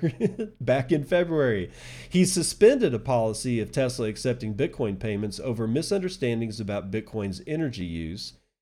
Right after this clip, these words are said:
in May, and he then capitulated on that stance in June. This appears to be an opportunity for Dorsey, an outspoken advocate of Bitcoin, to illuminate Musk on some of Bitcoin's nuances and guide his thinking and public statements in a more positive direction.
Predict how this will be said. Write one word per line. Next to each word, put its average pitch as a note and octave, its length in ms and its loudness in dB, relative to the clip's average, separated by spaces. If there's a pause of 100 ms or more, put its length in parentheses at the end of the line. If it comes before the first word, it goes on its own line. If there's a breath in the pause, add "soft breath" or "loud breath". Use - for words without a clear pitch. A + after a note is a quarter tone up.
(140)
in G#2 280 -2
May, G2+ 420 0
and G#2 180 -6
he A#2 140 -2
then C#3 300 0
capitulated A#2 840 -4
on G2+ 220 -2
that G2+ 180 -4
stance G#2 480 -6
in F#2+ 260 -4
June. F2+ 600 -4 (760)
This B2+ 280 0
appears B2 640 0
to G#2 100 -6
be G#2 160 -2
an A2 100 -2
opportunity A2+ 720 -2
for F#2+ 120 -8
Dorsey, A2 580 -2
an F#2 120 -4
outspoken G#2 640 -4 (100)
advocate B2 480 -6
of F2 60 -6
Bitcoin, F2 580 -6 (380 loud breath)
to C3 160 2
illuminate A#2+ 600 6
Musk F#2 340 -4
on A#2+ 140 -2
some A#2 180 -4
of G#2 80 -4
Bitcoin's G#2 500 -6
nuances G2 580 0
and F2+ 140 -6
guide A#2+ 300 -2
his B2 300 -2
thinking B2+ 520 -2
and F#2 180 -4
public A#2 380 -4
statements A2+ 540 -4
in G2 80 -4
a F#2+ 40 -4
more A#2 360 0
positive C3+ 520 -2
direction. A#2 600 -2